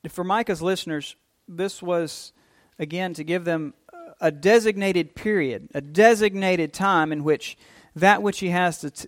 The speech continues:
to tell them is going to take place, um, in what,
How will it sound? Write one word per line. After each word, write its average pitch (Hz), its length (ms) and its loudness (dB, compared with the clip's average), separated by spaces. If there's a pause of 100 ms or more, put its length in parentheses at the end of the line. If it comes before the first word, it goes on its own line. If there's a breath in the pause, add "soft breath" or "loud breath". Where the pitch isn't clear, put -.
(120)
to - 140 -8
tell 226 380 8
them 127 400 -4 (340 soft breath)
is 180 160 4
going 196 320 6
to 170 120 -2
take 165 340 2
place, 156 580 4 (540 soft breath)
um, 143 480 -2
in 151 320 -8 (220)
what, 180 400 2